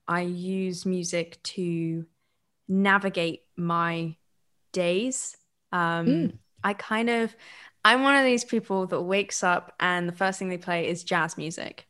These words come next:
Speaker 1: because we all wanna, we all wanna feel that kind of, like, that nice plucky bass going,
Speaker 2: Yeah.
Speaker 1: get that feeling.
Speaker 2: <laughs>
Speaker 1: Um, and then in the evenings, I play classical music. I'm a,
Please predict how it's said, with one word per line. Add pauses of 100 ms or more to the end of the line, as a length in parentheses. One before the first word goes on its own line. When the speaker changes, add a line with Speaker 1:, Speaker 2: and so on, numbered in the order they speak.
Speaker 1:
because (120)
we
all
wanna,
we
all
wanna
feel
that
kind
of,
like, (520)
that
nice
plucky
bass
going,
Speaker 2:
Yeah.
Speaker 1:
get
that
feeling.
Speaker 2:
<laughs> (340)
Speaker 1:
Um, (220)
and
then (100)
in
the
evenings,
I
play
classical
music.
I'm
a,